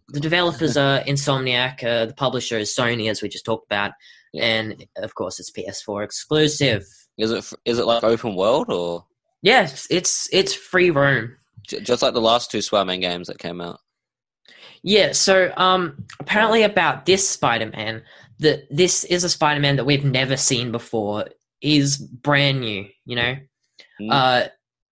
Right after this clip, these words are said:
Speaker 1: Spider-Man P S four is brand new Peter Parker adventure from Insomniac Games.
Speaker 2: So it's not gonna follow, like, Tom Holland's Spider-Man?
Speaker 1: No, no, it's completely
Speaker 2: Oh, okay.
Speaker 1: different premise.
Speaker 2: Damn.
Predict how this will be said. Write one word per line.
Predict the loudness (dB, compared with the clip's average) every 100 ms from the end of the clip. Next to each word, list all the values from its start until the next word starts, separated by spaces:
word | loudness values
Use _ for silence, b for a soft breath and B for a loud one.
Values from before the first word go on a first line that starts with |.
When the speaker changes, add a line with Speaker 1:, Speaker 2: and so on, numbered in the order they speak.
| -6
Speaker 1:
Spider-Man | -2 0 2 2 2
P | 0
S | 2
four | 2
is | 2 2
brand | 2 2 2
new | 0
Peter | 0 -2 -2
Parker | -2 -2 -2
adventure | -6 -4 -4 -4 -4 -4 -4
from | -6 -8 -8
Insomniac | -10 -10 -8 -6 -8 -6
Games. | -4 -6 -8 -14 -14 _ _ -6
Speaker 2:
So | 2 4 4
it's | 2 2
not | 4
gonna | 4 2 2 -2 -16 -2
follow, | 2 4 4
like, | 4 2 0 -6
Tom | -6 -6
Holland's | -2 -2 -2 -6 -10
Spider-Man? | -4 0 0 0 -4 -6 0
Speaker 1:
No, | 2 2 0 -2
no, | 0
it's | 4 2 0
completely | -4 2 6 6 6 2
Speaker 2:
Oh, |
okay. | 2
Speaker 1:
different | 0 0 -4 -6 -2
premise. | -2 -2 -6 -6 -8 -12 B 0
Speaker 2:
Damn. | 2 2 0 -4